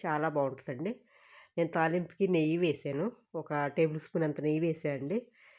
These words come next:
వేడి వేడి అన్నంలో ఈ చట్నీ వేసుకుని కొద్దిగా నెయ్యి వేసుకు తింటే టేస్ట్ ఉంటుంది. నేనైతే మామూలు తాలింపులోనే వేసేసాను.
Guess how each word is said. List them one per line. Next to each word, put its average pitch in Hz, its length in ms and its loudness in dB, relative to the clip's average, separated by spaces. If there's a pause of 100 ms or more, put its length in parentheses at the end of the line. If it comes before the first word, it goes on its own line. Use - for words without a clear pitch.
(280)
వేడి 180 180 8
వేడి 180 180 8
అన్నంలో 175 680 4
ఈ 160 120 0
చట్నీ 180 420 0
వేసుకుని 196 340 0
కొద్దిగా 160 280 0
నెయ్యి 160 260 4
వేసుకు 180 260 -2
తింటే 160 340 -4
టేస్ట్ 165 380 -4
ఉంటుంది. 143 420 -2 (480)
నేనైతే 175 340 6
మామూలు 165 380 4
తాలింపులోనే 170 640 2
వేసేసాను. 151 600 0